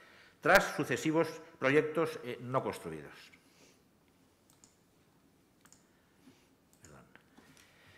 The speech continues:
Una pequeña reflexión es el siguiente artículo de nuestro académico emérito, don Francisco Carrillo, sobre las sombras que acechan la tierra, las sombras del bien, pero también las sombras del mal, a raíz de la pandemia producida por el covid diecinueve.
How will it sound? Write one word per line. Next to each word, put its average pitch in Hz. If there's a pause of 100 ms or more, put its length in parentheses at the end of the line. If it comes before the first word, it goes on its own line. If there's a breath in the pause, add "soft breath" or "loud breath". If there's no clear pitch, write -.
(260 soft breath)
Una 220
pequeña 185
reflexión 165
es 170
el 156
siguiente 156
artículo 202
de 151
nuestro 135
académico 143
emérito, 143
don 139
Francisco 135
Carrillo, 151 (140)
sobre 139
las 143
sombras 190
que 156
acechan 143
la 117
tierra, 117 (460 loud breath)
las 113
sombras 160
del 139
bien, 180
pero 139
también 127
las 135
sombras 135
del 123
mal, 131 (480 loud breath)
a 127
raíz 156
de 131
la 123
pandemia 151
producida 135
por 123
el 113
covid 127
diecinueve. 113